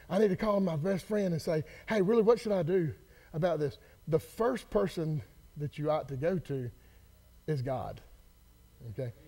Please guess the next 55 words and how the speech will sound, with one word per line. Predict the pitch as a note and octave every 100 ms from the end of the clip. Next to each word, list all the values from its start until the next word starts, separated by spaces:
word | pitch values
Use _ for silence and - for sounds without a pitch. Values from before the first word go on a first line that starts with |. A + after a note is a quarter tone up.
| - - - -
The | D3
first | F3+ G3+ -
per-, | F#3+
and | F#3+ F3+
I, | F3+
I |
mean, | F#3 F#3
I'm, | G3 G#3 F3+ B2+
you | E3+
say, | E3+
"Well, | D3 E3+
that's, | D#3+ G3+ - - - -
that's | D3+ E3
praying." | - C#4+ D#3 C#3
Yeah, | E3+ F#4+ C#4+ - - -
yeah, | A#3 B3 - - - - -
yeah. | - A#3 - -
Rather | A#3+ C#4+
than | A3+ F#3+ F3 - - - - - - - -
blabbing | F#3 A#3 G#3+ G3
your |
jaw | F3 A3 A#3+
to | G#3
somebody | - A#3 A3 F#3 F3+
else, | C#4 F4 F3+
I | F#3+
mean, | F#3+
you | G3
ought | E4
to | D#4
be | F#3+ F#3+
doing | F#3+ G#3+
it | G3
to | F3+
somebody | A3 A3 G#3+
who | G3 G#3
<laughs> |
knows | G#3 A3 B3
what | B3 A#3
they're | G3+
talking | G3 G#3 A3 B3+
about | G3 G3 A3 D#4+
and | A#3+ - -
who | A#3
ultimately | A3+ C4+ C#4 A#3 A3
you're | A3
gonna | A3 A3
be | G#3
getting | G3 A3+
around | G3+ G3+ B3+ A3+
to | G#3+ G3
in | F#3+
a | F#3
little | C4+
bit | A3+ F#3